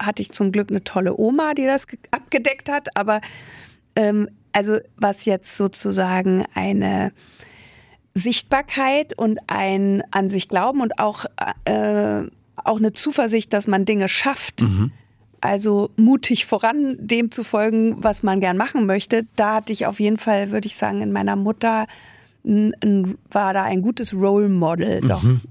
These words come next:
Speaker 1: Ja.
Speaker 2: Ja, so sagt man Role Model.
Speaker 1: Ja, Role Model sagt man.
Speaker 2: Haben
Speaker 1: <laughs>
Speaker 2: deine Eltern dein Buch gelesen?
Speaker 1: Ja.
Speaker 2: Nehme ich mal an.
Speaker 1: Haben sie jetzt,
Speaker 2: Wie
Speaker 1: ja.
Speaker 2: war die Resonanz?
Speaker 1: Also vor allem die
Speaker 2: Oder
Speaker 1: Mami,
Speaker 2: die
Speaker 1: das fand
Speaker 2: Reaktion?
Speaker 1: ich, äh, interessant. Also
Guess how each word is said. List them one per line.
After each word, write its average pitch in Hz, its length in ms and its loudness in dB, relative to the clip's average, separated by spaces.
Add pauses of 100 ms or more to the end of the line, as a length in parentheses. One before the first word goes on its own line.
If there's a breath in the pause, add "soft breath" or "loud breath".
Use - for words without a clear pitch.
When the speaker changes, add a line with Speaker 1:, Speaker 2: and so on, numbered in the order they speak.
Speaker 1:
Ja. 185 180 0
Speaker 2:
Ja, 87 60 -2
so 95 120 -4
sagt 95 260 -6
man 85 140 -4
Role 87 260 -2
Model. 98 260 0
Speaker 1:
Ja, 214 280 2
Role 226 320 0
Model 208 320 -2
sagt - 300 -8
man. 196 120 -2 (100)
Speaker 2:
Haben 92 960 0
Speaker 1:
<laughs> - 40 -6
Speaker 2:
deine 98 220 -2
Eltern 123 360 0
dein 104 200 -2
Buch 131 260 -2
gelesen? 131 500 0
Speaker 1:
Ja. 104 140 2
Speaker 2:
Nehme 80 200 -2
ich 80 100 -4
mal 87 120 -2
an. 113 240 -4 (100)
Speaker 1:
Haben 226 180 2
sie 226 100 0
jetzt, 185 300 -2
Speaker 2:
Wie - 20 0
Speaker 1:
ja. 113 220 0
Speaker 2:
war 107 140 0
die 127 140 2
Resonanz? 123 680 0 (380 loud breath)
Speaker 1:
Also 226 260 0 (260)
vor 233 160 0
allem 247 120 0
die 277 80 4
Speaker 2:
Oder 233 120 4
Speaker 1:
Mami, 285 180 0
Speaker 2:
die 185 60 0
Speaker 1:
das 277 140 2
fand 254 260 0
Speaker 2:
Reaktion? - 20 -
Speaker 1:
ich, - 320 -4
äh, 233 180 0
interessant. 240 920 0
Also 220 500 2